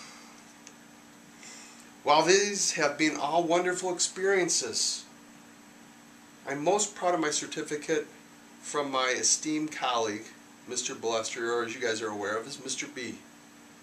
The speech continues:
In fact, I would like to read it for you. If you look at this closely, it says, "I was caught."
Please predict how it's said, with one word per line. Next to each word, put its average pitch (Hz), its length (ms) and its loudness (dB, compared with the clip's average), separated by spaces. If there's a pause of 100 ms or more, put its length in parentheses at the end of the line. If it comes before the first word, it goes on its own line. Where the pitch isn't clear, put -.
(160)
In 120 80 -12
fact, 139 380 0 (360)
I - 120 0
would 180 160 2
like 160 240 0
to 147 100 -8
read 135 300 -4
it - 120 -4 (240)
for 151 380 -4
you. 95 220 -8 (3750)
If 123 120 -6
you 147 80 2
look 190 220 0
at 202 80 2
this 165 180 4
closely, 120 680 4 (540)
it 123 120 -2
says, 139 340 8
"I 160 200 12
was 185 220 10
caught." - 640 6